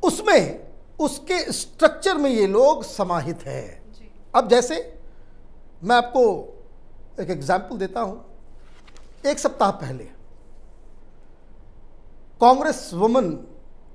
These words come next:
Speaker 1: एलहान उमर, नाम से मालूम चल गया आपको? एलहान उमर।
Speaker 2: जी।
Speaker 1: उन्होंने कह दिया, उन्होंने बाकायदा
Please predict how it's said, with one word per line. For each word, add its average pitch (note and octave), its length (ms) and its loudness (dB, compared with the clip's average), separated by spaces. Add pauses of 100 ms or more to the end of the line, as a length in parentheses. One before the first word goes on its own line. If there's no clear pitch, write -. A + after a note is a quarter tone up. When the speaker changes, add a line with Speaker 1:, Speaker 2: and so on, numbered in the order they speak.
(100)
Speaker 1:
एलहान G#3+ 360 0
उमर, G#3 560 -6 (1200)
नाम F#3+ 240 2
से - 120 -6
मालूम G3 260 -4
चल G3+ 140 -8
गया A3+ 160 -6
आपको? - 320 -16 (1400)
एलहान E3+ 300 -6 (300)
उमर। G#3 180 -2
Speaker 2:
जी। - 460 -18 (2250)
Speaker 1:
उन्होंने F#4 260 4
कह B3+ 180 6
दिया, C4 600 4
उन्होंने C#4 260 0
बाकायदा B3 640 0